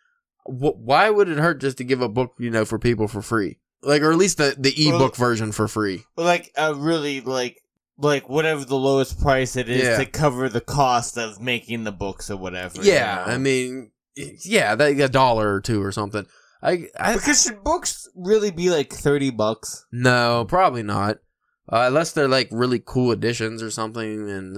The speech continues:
Speaker 1: you know, like, the leather bound.
Speaker 2: Yeah.
Speaker 1: Like, that's understandable, but if they're just, uh, like, how many Penguin paperbacks we see for twenty dollars for, like, a eighty-year-old book? It's like, come on.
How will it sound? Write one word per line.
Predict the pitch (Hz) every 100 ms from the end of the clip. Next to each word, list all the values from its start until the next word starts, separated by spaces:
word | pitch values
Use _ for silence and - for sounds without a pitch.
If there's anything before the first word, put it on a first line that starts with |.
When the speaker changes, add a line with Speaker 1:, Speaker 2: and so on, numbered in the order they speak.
| 104
Speaker 1:
you | 127
know, | 139 131
like, | 117
the | 117
leather | 131 120 107
bound. | 113 110 107 104
Speaker 2:
Yeah. | 170 156 123 113 110 -
Speaker 1:
Like, | 120
that's | 151 156
understandable, | 135 117 - 131 123 107 104 104
but | 101 101 95 - _ _
if | 107 -
they're | 160 156
just, | 135 120 - 113
uh, | 104 98 98 104 _ _ _ _ _ _ -
like, | 170
how | 185
many | 175 151
Penguin | 131 147 143 131 120
paperbacks | 113 127 117 101 101 101
we | 107
see | 104 110
for | 101
twenty | 95 120 113
dollars | 104 107 101 98 92
for, | 101
like, | 101 95
a | 87 90 - -
eighty-year-old | 113 107 104 104 95 101
book? | 104 - - _ _ _
It's | -
like, | 165
come | - 160
on. | 135 104 92